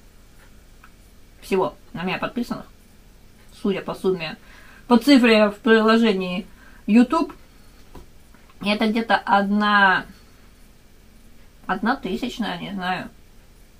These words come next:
одна сотая, фиг знает. Ну, очень маленький такой процент, кто поддерживает реально канал. Подарками там какими-то, спасибо вам всем, э, финансово, но вот говорить мне, что тебе же столько донатят, ты там прям в деньгах купаешься, я так, э, думаю, «Блин, ты чё вообще ел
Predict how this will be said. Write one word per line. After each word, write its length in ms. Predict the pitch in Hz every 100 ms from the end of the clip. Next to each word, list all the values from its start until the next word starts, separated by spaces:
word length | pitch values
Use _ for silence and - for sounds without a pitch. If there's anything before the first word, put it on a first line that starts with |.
| - -
одна 300 | 190 196 269
сотая, 520 | - 165 190 185 -
фиг 220 | - 190
знает. 260 | 226 101 - - - - - - - -
Ну, 160 | 370
очень 380 | - 381 381 247
маленький 420 | 247 269 208 185
такой 240 | 180 185 190
процент, 460 | 180 185 277 403
кто 180 | - 220
поддерживает 580 | - 196 196 294 381 370
реально 260 | 277 247 240
канал. 440 | 226 226 180 - - - - - - 254
Подарками 540 | 202 214 311 - 226
там 140 | 208 202
какими-то, 580 | 196 220 196 160 156 -
спасибо 340 | 196 190 185 190
вам 180 | 214
всем, 240 | 233 247 294 - - - - - - 226
э, 340 | 185 185 180
финансово, 580 | 233 233 311 359 294 220
но 140 | 196 214
вот 280 | 220 -
говорить 340 | 202 208 226 226
мне, 120 | 214
что 160 | - -
тебе 260 | 202 208
же 80 | 190
столько 360 | - 208 196 190
донатят, 540 | 175 185 254 247 -
ты 80 | 190
там 180 | 185 185
прям 180 | 196
в 60 | 180
деньгах 380 | 190 190 254 277
купаешься, 580 | - - 196 170 - 254
я 140 | 220
так, 220 | 185 -
э, 220 | 175 185
думаю, 320 | 196 196 180 240
«Блин, 160 | 247
ты 140 | - 190
чё 160 | 208
вообще 340 | 196 - 262 214
ел 180 | 151